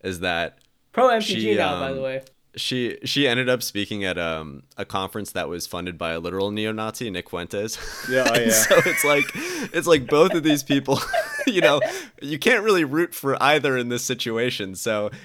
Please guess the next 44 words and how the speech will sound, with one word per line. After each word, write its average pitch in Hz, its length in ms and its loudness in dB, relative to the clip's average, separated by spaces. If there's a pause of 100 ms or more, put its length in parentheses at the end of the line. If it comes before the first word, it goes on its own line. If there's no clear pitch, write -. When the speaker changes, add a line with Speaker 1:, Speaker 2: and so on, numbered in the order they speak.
Speaker 1:
it, - 180 0
it's 156 200 0
just - 160 -6
a 165 60 -2
very 139 280 2
strange 120 800 -4
type 110 260 -4
of 92 140 -6
ordeal. 98 580 -4 (260)
But 120 200 2
with 120 160 0
that, 120 360 4
I 110 120 -2
think 139 180 -2
we've, 123 320 -6 (460)
t-, 135 140 -6 (260)
oh, 131 160 4
Tyler, 120 340 4
final 117 320 2
thoughts. 85 460 -4
Speaker 3:
Well, 185 240 6
we 220 160 4
really 226 260 6
need 196 220 0
the 175 80 0
Italian-American 147 960 0
take 98 240 -4
on 95 200 -6
this, 95 200 -10
which 123 160 -8
is 131 100 0
why 147 200 4
we 139 100 2
need 135 220 -2
to 135 80 -4
get 131 220 -2
DeSantis 151 760 -2
into 135 240 -2
the 117 100 -6
Palestinian 147 720 0
<laughs> - 60 -12
conversation. 359 1200 0
So, - 160 -2
Nick, 175 400 -2